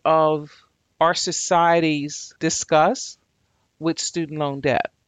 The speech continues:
and the fact that some type of entity has allowed our future generations to get to the point that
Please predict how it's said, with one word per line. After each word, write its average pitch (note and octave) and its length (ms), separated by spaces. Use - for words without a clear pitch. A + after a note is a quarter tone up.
and D#3+ 500
the D#3 200
fact F3+ 540
that E3 460
some G#3 480
type G3 500
of E3 240
entity F3 800
has E3+ 380
allowed D#3+ 640
our E3 180
future E3+ 440
generations D#3 1160
to - 120
get D#3 340
to - 120
the D3+ 120
point D#3 540
that D#3+ 240